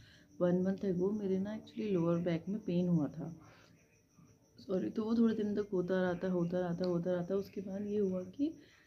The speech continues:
वो pain मेरा इतना बढ़ गया, एक दिन इतना ज़्यादा बढ़ गया कि मेरे को उस दिन सुबह जल्दी जल्दी ताऊ जी ने इंजेक्शन लगाया। उससे भी pain ऐसा था कि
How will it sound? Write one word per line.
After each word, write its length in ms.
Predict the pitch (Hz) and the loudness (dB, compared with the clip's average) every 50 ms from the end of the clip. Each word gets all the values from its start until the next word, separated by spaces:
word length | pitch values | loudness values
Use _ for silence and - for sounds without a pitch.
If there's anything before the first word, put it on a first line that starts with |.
| _ _ _ _ _ _ _ _ _ _ _ _ _ - - - _ _ _ _ - | _ _ _ _ _ _ _ _ _ _ _ _ _ -20 -20 -20 _ _ _ _ -6
वो 200 | 190 196 208 226 | -4 -4 -4 -6
pain 280 | 226 - 226 220 214 214 | -4 -2 -2 0 0 0
मेरा 220 | 214 226 233 240 | 0 2 2 2
इतना 320 | 233 226 - 196 208 208 | 0 0 -2 -2 -2 -2
बढ़ 220 | 202 - 175 170 180 | -4 -4 -4 -2 -2
गया, 180 | 185 185 190 | 0 0 0
एक 260 | 196 - 190 185 170 170 | 0 0 0 0 0 0
दिन 160 | - 208 208 | 0 0 0
इतना 580 | 196 190 - 185 185 185 175 180 180 185 196 | 0 -2 -4 -4 0 0 0 0 0 0 -2
ज़्यादा 380 | 190 180 185 175 185 180 180 185 | -2 -2 -4 -4 -4 -2 -2 -2
बढ़ 220 | 185 190 185 180 | 0 0 0 -2
गया 200 | 180 170 185 185 | 0 0 0 0
कि 180 | 180 180 - 202 | -2 -2 -4 -2
मेरे 260 | 190 190 180 170 175 | -2 0 2 0 0
को 360 | 170 - 185 185 196 226 240 - - - - - - - - - | -2 -2 -2 0 0 -2 -2 -6 -14 -20 -20 -20 -20 -20 -2 2
उस 140 | 180 190 180 | 2 4 4
दिन 180 | 175 202 208 | 4 2 2
सुबह 320 | 196 - 196 185 180 190 185 | 0 -2 -2 2 2 2 2
जल्दी 320 | 185 190 185 170 185 196 | 2 2 2 4 4 4
जल्दी 320 | 170 185 185 185 180 202 | 6 6 6 8 6 4
ताऊ 260 | 202 - 190 180 170 175 | 4 4 2 2 4 4
जी 100 | 180 180 | 4 6
ने 100 | 190 190 | 6 6
इंजेक्शन 500 | 190 180 170 180 175 175 - - 175 180 | 6 6 6 4 2 0 0 -2 -2 0
लगाया। 520 | 185 190 185 185 180 180 175 190 202 - - - | 2 0 0 0 0 -2 -2 -2 -2 -4 -6 -10
उससे 360 | 196 185 - - - 226 226 220 | -10 -10 -10 -8 -4 -2 -2 0
भी 220 | 202 196 208 233 | 0 0 0 0
pain 280 | - - 214 208 208 208 | 0 0 -2 -2 -2 -2
ऐसा 260 | 202 196 196 208 202 | -2 -2 -2 -4 -4
था 200 | 196 196 202 202 | -2 -2 -4 -4
कि 400 | - - - 285 294 339 381 | -6 -4 -2 0 0 2 0